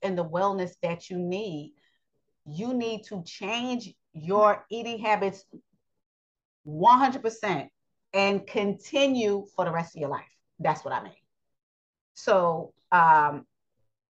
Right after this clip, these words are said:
in regard to fasting, before you do that, make sure that you have a specific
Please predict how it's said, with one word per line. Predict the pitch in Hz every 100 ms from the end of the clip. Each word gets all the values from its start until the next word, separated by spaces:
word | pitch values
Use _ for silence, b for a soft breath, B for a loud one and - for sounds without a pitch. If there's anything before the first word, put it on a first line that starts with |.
| _ _ _ _ _ _ _
in | 220 220
regard | 202 185 214 233
to | -
fasting, | - 226 233 233 - 156 147
before | 170 - 233
you | 214
do | 202 208 226
that, | 180 151 -
make | 185 214
sure | - 214 202
that | 190 185
you | 208
have | 175 165
a | 156
specific | - - 180 - 214 220 240 233